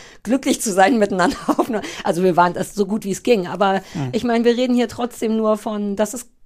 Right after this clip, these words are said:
Speaker 1: natürlich kleiner als dieser Raum hier und das möchte man gar nicht, wenn man gerade
Speaker 2: Hm.
Speaker 1: Streit hatte. Ja, ich wollte den Dino-Park sonst noch vorschlagen,
Speaker 2: Ja.
Speaker 1: aber, äh, Floß ist natürlich auch geil.
Speaker 2: Wir, wir, wir kommen da mal drauf rum. Ich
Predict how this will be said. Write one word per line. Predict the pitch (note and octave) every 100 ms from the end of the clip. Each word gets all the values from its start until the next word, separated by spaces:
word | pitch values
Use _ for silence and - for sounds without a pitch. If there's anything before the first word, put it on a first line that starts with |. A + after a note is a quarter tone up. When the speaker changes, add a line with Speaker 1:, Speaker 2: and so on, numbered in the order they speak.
| -
Speaker 1:
natürlich | G#3 G3+ E4 F#3 F3+
kleiner | - G3 A3 G3
als | F3+
dieser | - G3 F3
Raum | F#3 C#4 G#3+
hier | F#3+ G#3+
und | G#3
das | G#3+ G#3+ -
möchte | A#3 E4 G#4
man | D4+
gar | D#3+ D3+
nicht, | D3+
wenn | F3+
man | E3 D#3
gerade | D3+ D#3 E3 E3 - - - - - -
Speaker 2:
Hm. | B2+ G#2+ A2
Speaker 1:
Streit | - - B3
hatte. | B3+ - F4+ - _ - - - -
Ja, | F#3+ B3+ G4+
ich | B3
wollte | C#4 C#4
den | C#4+
Dino-Park | B3+ G#4+ B4 A3 G3+
sonst | G#3 G3
noch | G3+
vorschlagen, | - G#3 A3 F3+ F#3+
Speaker 2:
Ja. | F3
Speaker 1:
aber, | F#3+ F#3+ - A3+
äh, | G#3+ G#3
Floß | A3+ A#3
ist | -
natürlich | D4+ C#4+ C#4+
auch | F#4+
geil. | - C#3 D#3
Speaker 2:
Wir, | A3+ D4
wir, | D4 B3
wir | - G3 C4
kommen | A#3+
da | A#3+
mal | G#3
drauf | F#3 F#3
rum. | D#3+ G#2 -
Ich | -